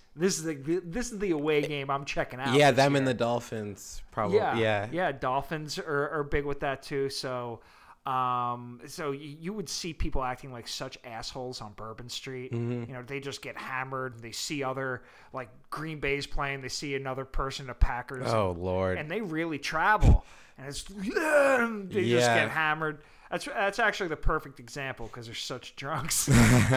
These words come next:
Speaker 1: From, was, so I think that some of it's defense, and then some
Speaker 2: Sorry.
Speaker 1: of it is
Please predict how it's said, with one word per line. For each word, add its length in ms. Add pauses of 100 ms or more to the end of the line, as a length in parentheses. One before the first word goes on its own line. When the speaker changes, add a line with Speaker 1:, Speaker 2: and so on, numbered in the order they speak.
(400)
Speaker 1:
From, 140 (400)
was, 240
so 240
I 80
think 380
that 380
some 280
of 60
it's 140
defense, 460 (300)
and 120
then 140
some 380
Speaker 2:
Sorry. 60
Speaker 1:
of 120
it 340
is 540